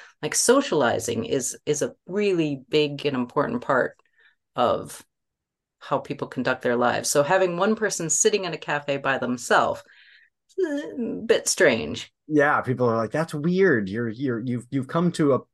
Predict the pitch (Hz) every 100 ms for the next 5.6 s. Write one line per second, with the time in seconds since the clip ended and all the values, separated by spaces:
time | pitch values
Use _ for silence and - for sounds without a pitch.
0 | _ - - 156 175 170 - 170 160 104
1 | 101 - - - 123 117 127 113 110 113
2 | 107 90 87 - 165 160 151 147 147 151
3 | 160 170 160 139 - - - - 117 123
4 | 139 131 113 90 - - 113 107 220 220
5 | 214 220 262 277 -